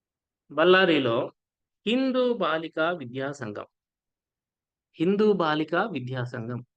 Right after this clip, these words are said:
అనేది ఒక ప్రముఖ సంఘం ఏర్పాటైంది. ఇది స్త్రీల విద్య కోసం పనిచేసిందని చెప్పారు. దీనికి సంఘానికి నాయకుడు టి వరదరాజులు.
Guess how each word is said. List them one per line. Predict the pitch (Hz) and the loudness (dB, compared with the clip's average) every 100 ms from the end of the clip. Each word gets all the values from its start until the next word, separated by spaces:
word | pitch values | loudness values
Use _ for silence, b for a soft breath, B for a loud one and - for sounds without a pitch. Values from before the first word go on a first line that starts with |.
| _ | _
అనేది | 139 143 147 | -6 -6 -6
ఒక | 139 - | -10 -10
ప్రముఖ | 131 143 147 | -10 -10 -12
సంఘం | 135 120 117 | -10 -8 -8
ఏర్పాటైంది. | 110 117 113 120 127 190 - _ _ _ _ _ _ - | -8 -10 -8 -8 -6 -8 -10 _ _ _ _ _ _ -18
ఇది | 196 220 | -10 -8
స్త్రీల | 185 190 247 233 | -4 -2 -2 0
విద్య | 185 143 147 170 | -2 -4 -4 -4
కోసం | 160 131 160 143 117 | -4 -6 -6 -8 -10
పనిచేసిందని | 101 123 131 117 107 113 104 101 | -6 -6 -4 -8 -10 -14 -14 -16
చెప్పారు. | - _ _ _ _ _ _ 143 | -20 _ _ _ _ _ _ -16
దీనికి | 143 220 254 214 | -4 -2 0 0
సంఘానికి | 190 180 165 170 170 156 | 0 0 0 0 0 -2
నాయకుడు | 139 139 143 175 208 - | -2 -2 -4 -6 -8 -10
టి | 214 233 | -6 -4
వరదరాజులు. | 185 131 127 113 104 - - | -2 -2 -2 -6 -10 -14 -20